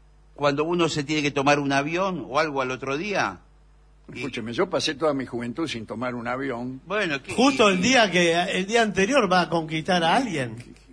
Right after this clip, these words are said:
Speaker 1: Pero, y, y tiene poco tiempo y tiene que hacer
Speaker 2: No,
Speaker 1: rápido la
Speaker 2: no
Speaker 1: cosa.
Speaker 2: tiene nada que ver con eso.
Speaker 1: Bueno.
Speaker 2: Se lanza de inmediato el tipo con declaraciones y confesiones
Speaker 1: Sí.
Speaker 2: que habitualmente llevarían men-,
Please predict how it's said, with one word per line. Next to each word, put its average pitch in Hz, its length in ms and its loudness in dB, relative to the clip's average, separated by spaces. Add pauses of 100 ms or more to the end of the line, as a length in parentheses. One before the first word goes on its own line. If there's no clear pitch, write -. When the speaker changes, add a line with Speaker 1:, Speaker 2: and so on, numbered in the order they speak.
(460)
Speaker 1:
Pero, 135 220 -4 (460)
y, 143 320 -6
y - 20 -6
tiene 175 300 -2
poco 160 340 -4
tiempo 190 360 -2
y 143 60 -4
tiene 147 220 -2
que 135 80 -2
hacer 147 220 2
Speaker 2:
No, 139 60 -2
Speaker 1:
rápido 110 400 0
la 101 80 -2
Speaker 2:
no 170 60 2
Speaker 1:
cosa. 147 80 -4
Speaker 2:
tiene 156 160 0
nada 139 120 2
que 131 80 -4
ver 117 140 -4
con 98 160 -12
eso. 82 120 -20
Speaker 1:
Bueno. 92 220 -10 (500)
Speaker 2:
Se 185 220 2
lanza 226 460 4
de 190 80 4
inmediato 180 680 0
el 131 120 -4
tipo 127 500 -6
con 143 160 -2
declaraciones 151 920 -2
y 135 180 -18
confesiones 117 840 -6 (120)
Speaker 1:
Sí. 156 400 -6
Speaker 2:
que 170 120 2
habitualmente 190 840 2
llevarían 143 500 -2
men-, 95 220 -18